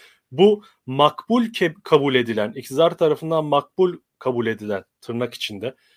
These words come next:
makbul kabul edilen bir toplum kesimine yönleni-, yönelince aslında şok etkisi yarattı. Toplumda daha geniş bir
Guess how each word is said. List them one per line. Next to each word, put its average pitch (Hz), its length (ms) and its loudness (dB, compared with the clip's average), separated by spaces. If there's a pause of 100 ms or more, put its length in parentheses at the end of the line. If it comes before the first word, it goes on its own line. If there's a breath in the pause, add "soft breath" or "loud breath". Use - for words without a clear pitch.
(180)
makbul 156 360 -4
kabul 175 320 -4
edilen 123 320 -2
bir 127 80 -2
toplum 147 340 -12
kesimine 135 440 -6
yönleni-, 139 540 -2
yönelince 135 640 -2 (380 soft breath)
aslında 165 340 0
şok 202 300 -4
etkisi 117 440 -10
yarattı. 104 460 -6
Toplumda 135 500 -6
daha 131 180 -4
geniş 113 380 -8
bir - 160 -10